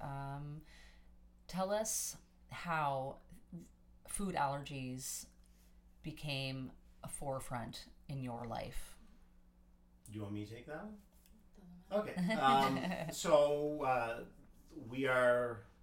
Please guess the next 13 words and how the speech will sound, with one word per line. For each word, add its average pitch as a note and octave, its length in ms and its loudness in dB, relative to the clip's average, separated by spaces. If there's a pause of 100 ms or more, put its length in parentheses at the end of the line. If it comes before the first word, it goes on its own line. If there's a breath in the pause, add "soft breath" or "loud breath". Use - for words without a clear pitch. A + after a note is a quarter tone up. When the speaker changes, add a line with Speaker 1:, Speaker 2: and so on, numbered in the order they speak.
(320)
Speaker 2:
the G#2+ 80 -12
Sweet C3 240 -4
Caroline G#2+ 380 -2
Foundation. G#2 600 -8 (500 loud breath)
Uh, A#2 160 -4
Caroline A#2 680 -2
was A2 720 -6
my G#2+ 160 -2
daughter G#2 400 -4
and G#2 200 -4 (180)
Catherine's G2+ 460 -6
sister. - 460 -8 (520 loud breath)
So A2+ 520 2